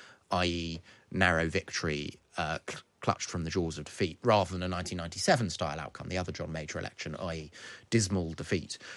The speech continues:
One thing that John Major did in nineteen ninety-two, and, and it was slightly different because he had to go to the country sooner than Rishi Sunak will have, but they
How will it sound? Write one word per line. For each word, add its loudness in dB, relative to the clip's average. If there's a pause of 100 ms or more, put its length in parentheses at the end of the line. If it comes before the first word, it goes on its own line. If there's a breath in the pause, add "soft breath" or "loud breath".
(160 loud breath)
One 12
thing 10
that 4
John 10
Major 10
did 0
in -2
nineteen 2
ninety-two, 2 (180)
and, 0
and 2
it -4
was -2
slightly 4
different -2
because -4
he 2
had -2
to 0 (400 loud breath)
go 6
to -2
the -12
country 0
sooner 4
than -2
Rishi -2
Sunak -2
will -4
have, -10
but 2
they 8